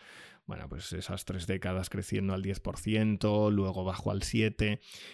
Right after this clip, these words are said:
y luego se esperaba ahora una estabilización en torno al cinco.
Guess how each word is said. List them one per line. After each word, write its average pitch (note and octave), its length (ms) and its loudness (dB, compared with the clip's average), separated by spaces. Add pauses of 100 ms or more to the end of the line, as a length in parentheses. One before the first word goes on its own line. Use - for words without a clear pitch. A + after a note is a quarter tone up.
(140)
y A#2+ 100 2
luego A#2+ 260 10
se B2+ 120 6
esperaba A#2 460 6
ahora A2+ 260 8
una A2+ 240 6
estabilización G#2+ 960 4
en G#2 120 6
torno G2+ 280 2
al G2 80 0
cinco. C#3+ 440 0